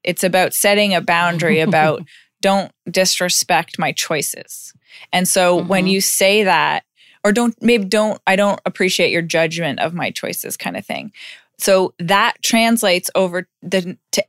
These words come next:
Speaker 1: anybody in Cassie's life, not that person, just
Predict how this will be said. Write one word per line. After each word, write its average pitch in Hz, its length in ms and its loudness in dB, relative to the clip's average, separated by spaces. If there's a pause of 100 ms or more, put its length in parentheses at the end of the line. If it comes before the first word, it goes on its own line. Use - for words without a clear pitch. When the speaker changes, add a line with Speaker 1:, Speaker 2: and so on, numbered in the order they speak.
Speaker 1:
anybody 220 480 4
in 180 120 -2
Cassie's 185 500 -4
life, - 600 -6
not 240 240 2
that - 220 0
person, 240 400 -4
just 185 180 -4